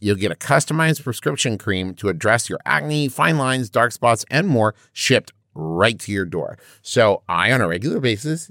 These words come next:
get this stuff that's formulated right for me, right? So I know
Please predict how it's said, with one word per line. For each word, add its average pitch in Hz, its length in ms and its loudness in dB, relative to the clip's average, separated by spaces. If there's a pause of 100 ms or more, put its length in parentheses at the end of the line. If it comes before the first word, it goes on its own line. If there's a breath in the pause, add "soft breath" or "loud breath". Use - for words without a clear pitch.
get 98 200 -12
this 104 160 -8
stuff - 420 -2
that's - 180 -12
formulated 104 520 -4
right 87 280 -2
for 160 140 0
me, 160 300 0 (180)
right? 98 300 -4
So 107 120 -6
I 98 100 0
know 110 520 0